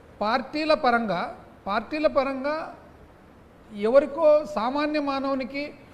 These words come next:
ఒక పార్టీని ఆదరించినంత మాత్రాన అన్యాయం అయితే జరగలేదు రెండు వేల పంతొమ్మిది నుంచి ఇరవై నాలుగు. ఎందుకంటే ఏ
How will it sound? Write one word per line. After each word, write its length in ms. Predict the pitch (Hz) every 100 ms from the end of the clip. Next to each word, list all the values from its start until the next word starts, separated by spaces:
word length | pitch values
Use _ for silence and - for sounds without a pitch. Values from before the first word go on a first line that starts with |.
| - -
ఒక 160 | 226 269
పార్టీని 840 | - 220 240 226 277 277 269 277 269 - - - - - - 196
ఆదరించినంత 640 | 233 277 269 262 269 254
మాత్రాన 540 | 240 240 247 262 254
అన్యాయం 440 | 269 233 240 269 262
అయితే 200 | 254 247
జరగలేదు 460 | 214 254 247 196
రెండు 180 | 196 214
వేల 140 | 233 233 - - -
పంతొమ్మిది 400 | 208 220 247 240
నుంచి 160 | 233 208
ఇరవై 160 | 214
నాలుగు. 220 | 208 185
ఎందుకంటే 680 | 202 254 233 185 240 - - - - - - - -
ఏ 460 | 185 196 262 311